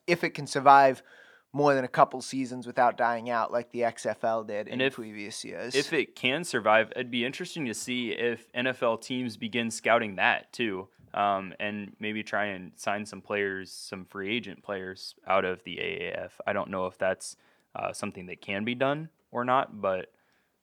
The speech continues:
Speaker 2: that might be interesting to see if some proven players in the A A F do end up earning N F L contracts.
Speaker 1: Yeah, I'm sure, I'm sure it'll happen, just like it, it happens in all the other sports that the independent leagues,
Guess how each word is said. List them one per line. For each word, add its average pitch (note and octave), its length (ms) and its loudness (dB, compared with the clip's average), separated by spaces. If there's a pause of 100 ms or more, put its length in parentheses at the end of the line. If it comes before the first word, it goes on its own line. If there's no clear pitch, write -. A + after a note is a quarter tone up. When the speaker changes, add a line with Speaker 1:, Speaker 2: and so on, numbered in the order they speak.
(120)
Speaker 2:
that - 180 -4
might G2+ 160 -4
be F#2+ 140 -10
interesting F#2+ 420 -12
to F2+ 60 -14
see G2 240 -6
if F#2 80 -6
some G2 160 -10
proven G2 320 -4
players G2 320 -2
in F#2+ 80 -12
the F2+ 120 -12
A F#2 320 -2
A - 40 -4
F G2 340 0
do G2+ 200 -4
end G2 240 -4
up F2+ 160 -4 (480)
earning G2 340 -4
N F#2+ 100 -8
F F#2 140 -14
L F#2 100 -8
contracts. F#2+ 680 -10 (680)
Speaker 1:
Yeah, D3+ 160 8
I'm D#3+ 180 0
sure, G#3 300 8
I'm E3 140 4
sure G3 120 6
it'll C3 140 6
happen, A#2 480 2
just B2 180 -6
like B2+ 240 0
it, A#2+ 140 -6
it E3 160 0
happens D#3 340 8
in B2 80 -4
all A2 160 0
the G#2 80 -4
other G#2 160 -2
sports G#2+ 400 -6
that - 140 -14
the G#2+ 120 -4
independent G#2+ 520 -8
leagues, G#2+ 420 -14